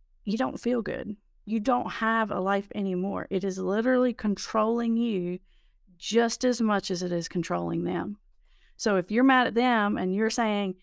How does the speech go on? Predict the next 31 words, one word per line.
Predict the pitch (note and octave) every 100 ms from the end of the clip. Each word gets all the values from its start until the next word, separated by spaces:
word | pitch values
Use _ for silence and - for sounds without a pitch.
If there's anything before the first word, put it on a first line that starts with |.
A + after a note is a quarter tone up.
| _ _ _ -
you | E3 G3
know, |
"You're | E3+ G#3+
letting | C4 B3
this | A#3+ A#3
addiction | A3 A#3 A3
control | G3+ F#3 B3 A#3+
you, | A3+ G#3+ G#3
you're | A3
letting | A#3 -
this | G#3 G#3
addiction | G3+ G3+ G3+
take | G3+ G3+
everything | G#3+ G3+ G3+ F#3+
from | F#3 F3+
the | F3+
family," | A#3 A#3+ G#3+
I'm | F#3
telling | F3 - A3 A3
you | G#3 G3
the |
same | F3 F#3 E3+
thing. | F#3+ F3+
It | F#3+ F#3+
controls | G3 F#3+ G3+ G3 F#3
you | G3
vicariously, | F3+ F3 G3 F#3+ F3+ F3+ - - C#3+
like | F3+ -
a |
puppet | - - G3+ G3
master. | D#3 D3 D#3+ - -